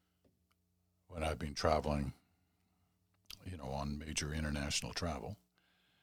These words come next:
Dubai is on, or is in the United Arab Emirates.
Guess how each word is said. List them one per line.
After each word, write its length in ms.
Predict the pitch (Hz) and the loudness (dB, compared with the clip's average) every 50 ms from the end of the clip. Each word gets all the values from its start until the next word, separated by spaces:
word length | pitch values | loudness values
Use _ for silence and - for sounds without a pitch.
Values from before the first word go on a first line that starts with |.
| _ _ _ _ _ _ - | _ _ _ _ _ _ 4
Dubai 340 | 110 95 98 117 131 139 135 | 8 12 12 12 12 12 12
is 140 | 127 117 101 | 12 12 12
on, 460 | 110 110 107 104 101 98 92 85 78 82 87 - | 12 12 12 12 12 12 10 8 6 2 -2 4
or 160 | 101 95 95 98 | 8 10 10 10
is 120 | 95 95 | 10 12
in 140 | 110 107 101 | 12 12 12
the 100 | 95 92 | 12 12
United 460 | 90 90 90 92 92 92 87 87 85 | 10 10 10 12 12 12 10 10 10
Arab 340 | 87 82 82 80 78 - - 104 | 10 10 10 10 8 6 4 2
Emirates. 600 | 98 82 76 73 60 53 - - - - - | 4 4 4 4 2 -2 -4 -2 0 0 0